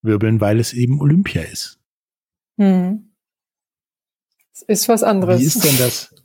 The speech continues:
Speaker 1: für deine, ja, deine, deine Skele-, volle, ja, anderen Skeletoni, ähm, mit der Gesamtsituation? Ich meine, nun ist es China, das ist per se nicht so ein großes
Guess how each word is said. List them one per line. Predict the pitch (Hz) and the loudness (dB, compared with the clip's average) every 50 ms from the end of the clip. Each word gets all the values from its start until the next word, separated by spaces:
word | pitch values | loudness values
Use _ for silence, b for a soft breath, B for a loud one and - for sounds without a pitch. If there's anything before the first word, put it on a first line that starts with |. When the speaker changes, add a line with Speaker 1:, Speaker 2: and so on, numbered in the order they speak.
| _ _ _ | _ _ _
Speaker 1:
für | _ - - - 117 | _ -8 -4 -4 -2
deine, | 107 117 110 117 120 117 113 104 90 _ _ _ _ _ _ _ _ _ _ _ _ _ _ _ _ _ _ _ _ _ _ _ - - | 0 0 0 2 2 2 0 -2 -4 _ _ _ _ _ _ _ _ _ _ _ _ _ _ _ _ _ _ _ _ _ _ _ -4 -2
ja, | 113 110 | 0 0
deine, | 104 104 101 107 107 107 | 0 0 0 0 0 0
deine | 92 110 101 101 104 95 | 0 0 0 2 0 0
Skele-, | - - - 117 110 120 113 | -2 0 0 0 0 0 -4
volle, | 104 - - 110 113 113 107 98 95 _ - | -6 -2 0 2 2 2 0 -2 -4 _ -4
ja, | 101 98 95 90 87 - - - | -2 -2 0 -2 -4 -6 -10 -6
anderen | - 117 113 113 104 104 | -2 0 0 0 0 -2
Skeletoni, | 98 - - 110 101 104 98 - - - 113 107 101 101 98 - _ _ _ _ _ _ _ _ _ - | -4 -4 -2 0 0 0 0 -2 0 0 2 2 2 2 0 -4 _ _ _ _ _ _ _ _ _ -6
ähm, | - 110 110 104 107 101 92 - _ _ _ _ _ _ _ _ - | -2 -2 0 0 0 -2 -4 -6 _ _ _ _ _ _ _ _ -6
mit | - 113 - - | -4 -4 -2 -2
der | 117 101 | -2 0
Gesamtsituation? | 110 110 98 104 113 147 143 - 107 101 - 101 95 - - 104 101 | 0 -2 0 0 0 0 0 0 -2 -2 0 -2 -2 -2 -2 -2 0
Ich | 98 95 | 0 2
meine, | 98 98 101 | 2 2 0
nun | 101 101 104 | 0 0 -2
ist | 123 117 - - | -4 -6 -8 -8
es | - - | -6 -6
China, | - - - 127 135 151 151 143 143 | -4 -2 0 2 4 4 4 2 2
das | 135 127 123 | 0 -2 -4
ist | 127 127 120 - - | -4 -6 -8 -8 -8
per | - - 127 120 | -4 -4 -2 0
se | 120 123 123 120 120 117 - | 0 0 2 0 0 -2 -2
nicht | - 123 117 - | -2 -2 -2 -2
so | - - 113 | -6 -12 -12
ein | 110 | -10
großes | - 117 117 110 110 110 107 - - - - _ | -8 -8 -8 -6 -6 -8 -8 -8 -10 -12 -14 _